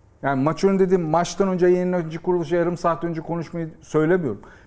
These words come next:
Bir gün önce yapma. Bazı artılar getirir. Teknik direktörler zaten ser verir sır vermez konuşmalarında. Ama güzel şeyler çıkar. Yansımalar çıkar. Yani şimdi bizim diyelim ki maç,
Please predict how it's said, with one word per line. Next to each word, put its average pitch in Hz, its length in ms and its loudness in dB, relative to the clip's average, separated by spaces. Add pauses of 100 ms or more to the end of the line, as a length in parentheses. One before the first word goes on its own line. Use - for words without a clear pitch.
Bir 233 200 -2
gün 254 120 2
önce 180 280 0
yapma. 170 520 -2 (640)
Bazı 240 460 2
artılar 165 640 2
getirir. 151 480 -2 (300)
Teknik 254 380 -6
direktörler 185 420 2
zaten 170 400 -2 (100)
ser 240 380 -2
verir 160 180 0
sır 143 300 -6
vermez 135 420 -2 (240)
konuşmalarında. 113 720 -4 (400)
Ama 247 180 2
güzel 202 640 0
şeyler 151 440 2
çıkar. 104 300 -10 (320)
Yansımalar 139 720 0
çıkar. - 220 -10 (300)
Yani 185 240 0
şimdi 202 160 -4
bizim 175 320 -6
diyelim 170 240 4
ki 160 100 -6
maç, 170 320 -2